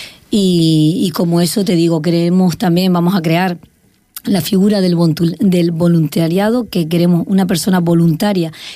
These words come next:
que sea la persona que venga con hilo directo al ayuntamiento, pueda participar en los plenos a través de la participación ciudadana y sea esa persona la que venga a traer el reflejo vivo de lo que demandan las asociaciones de vecinos.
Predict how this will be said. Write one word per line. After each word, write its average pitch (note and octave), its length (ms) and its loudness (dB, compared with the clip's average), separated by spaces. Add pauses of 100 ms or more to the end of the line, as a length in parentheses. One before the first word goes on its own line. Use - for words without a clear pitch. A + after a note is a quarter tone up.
(120)
que G#3 140 0
sea G#3 460 -2 (120)
la F3+ 500 0
persona A3 440 -2 (160)
que A3 140 -2
venga A3 260 0
con G3 220 2
hilo B3 240 2
directo A#3 640 -2 (120)
al A3+ 220 -2
ayuntamiento, A3 1000 0 (420)
pueda A#3 300 -2
participar F3+ 720 -4 (120)
en A#3+ 240 2
los F3 120 2
plenos A#3 480 -2
a F#3+ 60 -2
través G#3 260 -4
de F#3+ 120 -2
la F#3 100 -2
participación G#3 680 -2
ciudadana G#3 540 0
y B3 180 2
sea C4+ 460 -2 (260)
esa A3+ 320 -2
persona A3 540 -2 (380)
la G3 240 0
que F3+ 380 -2
venga A3+ 420 0
a F#3+ 80 -2
traer A#3 320 -2 (160)
el G3+ 240 0
reflejo C#4 540 0
vivo C#4 360 -2
de G#3+ 180 -2
lo G3 180 -2
que G3 260 -4
demandan G#3 560 2
las F3 160 -2
asociaciones E3+ 460 -2
de F#3 60 -4
vecinos. F3+ 420 -4